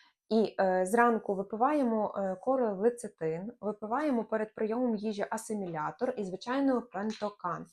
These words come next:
Також розводимо в шістдесят мілілітрів теплої води. Е, така, получається, як газована водичка смачна і, е, дуже класно знімає набряки, взагалі дуже гарний ефект.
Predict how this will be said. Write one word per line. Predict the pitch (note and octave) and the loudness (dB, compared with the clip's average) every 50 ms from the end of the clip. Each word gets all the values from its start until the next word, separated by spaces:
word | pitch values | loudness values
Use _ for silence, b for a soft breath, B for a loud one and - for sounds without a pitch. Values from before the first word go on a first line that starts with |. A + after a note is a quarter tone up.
| B B B B B B B B | B B B B B B B B
Також | - A3+ - A#3+ G3 F3+ F3+ | -2 2 2 2 2 2 -2
розводимо | G#3+ G#3+ G#3 G#3 A#3+ B3 A3+ G3+ F#3+ F#3 | -4 -2 0 2 2 2 2 0 -2 -4
в | - | -6
шістдесят | - G3+ F3+ E3+ F3 F#3+ - A#3+ A3+ G#3 | -6 -8 -6 -6 -8 -6 -2 0 0 0
мілілітрів | G3+ F3+ F3 G3 G3 G#3 A3 G#3+ - F3+ F3+ | 0 -2 -2 -2 0 0 -2 -2 -4 -10 -8
теплої | - - G#3 G#3 G#3 - F#3+ F#3 F#3 | -4 -4 -4 -4 -4 -4 -4 -4 -2
води. | F3 F3+ F#3 E3+ F#3+ B3 E4+ G#4 G#4 B B B B B B B - G3 | 0 0 0 2 2 2 2 0 -2 B B B B B B B -4 -2
Е, | G3+ F#3+ F#3+ F#3 F#3 F#3 F#3 | 0 0 0 -2 -2 -4 -6
така, | - G3+ - A3 A3 A3 G#3+ G#3 G3+ F3+ F3+ - _ | -6 -4 0 0 2 4 2 2 0 -2 -8 -8 _
получається, | - A3+ G#3+ A3 G#3+ - A#3+ A3+ A3 A3+ - G#3+ | 0 2 2 2 2 2 2 2 2 2 2 2
як | G#3+ G#3+ G#3 | 2 2 0
газована | A3 A3 A#3 A#3 G#3 A#3+ B3 B3 A3+ A3+ G#3 G#3 G#3 | 0 2 4 4 6 6 6 6 4 2 2 0 0
водичка | G3 G3 A3 F3+ G#3+ C#4 D#4+ - - - C#4 B3+ | 0 0 2 4 4 4 4 2 -2 -6 -6 -6
смачна | - B3 A#3 A3+ - - - A#3 A#3 A#3 A#3+ A#3+ B B B B B B - | -4 -4 -6 -6 -6 -4 -2 0 0 0 -2 -4 B B B B B B -4
і, | G3 G#3 G3+ G3+ F#3+ F#3+ - - - | 0 0 2 2 2 0 0 0 0
е, | G3 F#3+ F#3+ F#3 F#3 | 2 2 4 4 2
дуже | F3 F3 F3+ G#3 A#3 A#3+ A3 F#3+ F3+ | 0 0 0 2 2 2 2 2 -2
класно | F3+ F#3 F3+ F#3+ - - G3 | -2 -2 -2 -4 -4 -8 -8
знімає | F3+ G3 G3 G3 F#3+ F#3 F3+ F3+ | -6 -4 -4 -4 -4 -4 -4 -4
набряки, | F#3 G3 B3+ C#4+ C4+ B3 - - | -2 -2 -2 0 -2 -4 -6 -8
взагалі | - - G3 G3 G3 G3 G#3 | -10 -8 -6 -6 -4 -4 -6
дуже | E3+ E3 F#3+ G3 G3 F#3 F#3 | -6 -6 -4 -4 -4 -4 -6
гарний | F3 E3+ E3 E3+ F3+ F3+ E3+ E3 | -8 -6 -6 -6 -6 -8 -10 -10
ефект. | E3 - - D#3 D#3 E3 | -10 -6 -6 -6 -6 -6